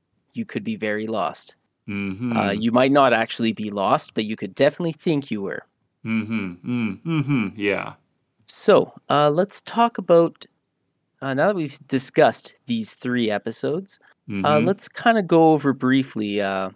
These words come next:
Speaker 1: the tone of these three episodes. Uh, how did you feel? Did you feel it was very straightforward or kind of all over the place like that third episode? Or what, what was your opinion on, what do you think the tone is of this?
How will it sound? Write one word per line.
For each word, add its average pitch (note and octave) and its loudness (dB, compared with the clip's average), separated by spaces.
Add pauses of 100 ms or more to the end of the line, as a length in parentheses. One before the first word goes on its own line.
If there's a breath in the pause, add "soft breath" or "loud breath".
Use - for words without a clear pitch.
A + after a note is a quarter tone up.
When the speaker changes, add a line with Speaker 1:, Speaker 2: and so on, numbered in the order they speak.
Speaker 1:
the A#2 -2
tone C3+ 2
of G#2+ -2
these G#2+ -2
three G#2 -4
episodes. - -4 (580 loud breath)
Uh, B2 4
how F3 2
did B3 4
you G#3+ 2
feel? E3+ 0
Did B2 -2
you D3 -4
feel G#3+ -2
it F#3+ -2
was E3 -2
very D3+ 2
straightforward D3 2
or A#2 0
kind C#3+ -2
of C3+ -2
all B2 4
over C3 2
the C3+ 2
place C3+ 0
like A#2 -2
that G#2+ -2
third A2+ 0
episode? A#2+ -4
Or A2 -2 (460 soft breath)
what, - 4
what F#3+ 6
was G3 2
your G3 2
opinion F#3+ 4
on, A2 4
what C#3 2
do G3 -4
you F#3 -2
think - -6
the D3 -2
tone B2+ -4
is F#2 -8
of - -12
this? - -12